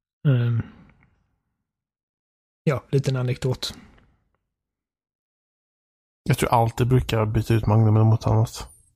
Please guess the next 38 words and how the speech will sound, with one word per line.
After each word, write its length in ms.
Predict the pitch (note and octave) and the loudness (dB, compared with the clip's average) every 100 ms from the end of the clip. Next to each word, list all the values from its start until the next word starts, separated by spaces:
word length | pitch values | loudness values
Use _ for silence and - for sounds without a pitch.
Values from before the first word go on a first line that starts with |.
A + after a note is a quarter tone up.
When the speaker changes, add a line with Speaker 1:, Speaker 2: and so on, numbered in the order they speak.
| _ _ _ _ _ _ _ _ D3+ | _ _ _ _ _ _ _ _ 0
Speaker 1:
Ja, 60 | |
men 100 | C#3 | 2
det 60 | C#3 | 2
är 40 | |
just 260 | C#3 C3 - | 0 -4 -2
Halo 220 | C3 A#2+ | -2 0
ett 180 | A#2+ - | -2 -4
som 180 | - B2+ | -4 -2
man 120 | B2 | -2
ska 140 | - B2+ | 0 0
ha 60 | |
Magnumen, 460 | B2 B2 A#2+ A#2+ A#2+ | 0 -2 0 0 0
för 80 | B2 | 0
den 160 | A#2+ | 0
är 60 | B2 | 0
så 140 | - | 0
jävla 260 | B2+ B2 A#2+ | 0 0 -2
löjligt 400 | B2 A#2+ B2 - | -2 0 -2 0
overpowered. 580 | C#3 B2 - B2+ B2+ B2+ | 0 0 -2 -2 -2 -2
Man 120 | B2+ | 0
dödar 260 | B2+ B2+ B2 | 4 4 2
ju 60 | |
Hunters 420 | B2 B2+ - C#3+ C#3+ | -4 -4 -4 -2 -2
med 120 | C#3+ | -2
ett 180 | C3+ - | -4 -6
skott 300 | C#3 - - | -8 -6 -2
med 100 | C#3 | -2
den. 100 | C3+ - - - - - _ _ _ _ _ _ - C#3 | -2 -8 -20 -20 -20 -20 _ _ _ _ _ _ -4 0
Ehm. 300 | B2+ B2 B2 - - _ _ _ _ _ _ - | 2 2 0 -4 -20 _ _ _ _ _ _ -20
Sen 240 | - C3+ B2+ | -4 0 2
blir 140 | B2+ | 0
den 120 | B2 | 0
typ 200 | C3 A#2+ - - - _ _ _ _ _ _ - | -2 -4 -8 -18 -20 _ _ _ _ _ _ -4
rätt 600 | C#3+ B2+ - - - - - | 0 0 -2 -10 -12 -12 -4
meningslös 800 | - C#3+ C3+ B2+ - C#3 C3 - | 2 4 4 0 -2 0 0 0
i 140 | C3 C3+ | 0 2
Halo 160 | C3 | 0
två. 360 | - B2+ B2 | -2 -2 0